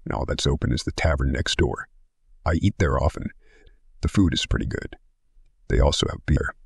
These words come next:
Martin explains. "Perfect," I reply, eager to partake in a satisfying meal and enjoy the company of my newfound friend in the cozy ambiance of the nearby tavern. As with a sense of anticipation, we make our way next door,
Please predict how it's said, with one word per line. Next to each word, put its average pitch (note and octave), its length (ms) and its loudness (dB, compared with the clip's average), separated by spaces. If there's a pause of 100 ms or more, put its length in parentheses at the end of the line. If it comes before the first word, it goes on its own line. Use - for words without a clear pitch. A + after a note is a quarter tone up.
Martin A#1+ 320 0
explains. - 640 -2 (840)
"Perfect," - 520 -4 (380)
I F2 60 4
reply, D2 680 0
eager F#2 300 6
to - 100 -4
partake - 560 0
in - 120 -8
a - 60 -8
satisfying - 800 -2
meal C2+ 340 -2 (380)
and F2 140 2
enjoy F2 320 2
the F2 80 0
company - 420 0
of C#2 80 0
my C2+ 200 2
newfound D2+ 640 2
friend - 520 -2
in - 100 0
the D2+ 60 0
cozy E2 360 2
ambiance - 580 -2
of - 120 -4
the - 80 -2
nearby C2 400 0
tavern. - 460 -6 (220)
As - 140 0
with E2+ 160 2
a - 20 -2
sense - 340 0
of C#2 80 -6
anticipation, - 880 -2 (120)
we F#2+ 160 4
make - 240 -6
our - 120 -2
way - 200 -6
next - 280 -4
door, - 360 -6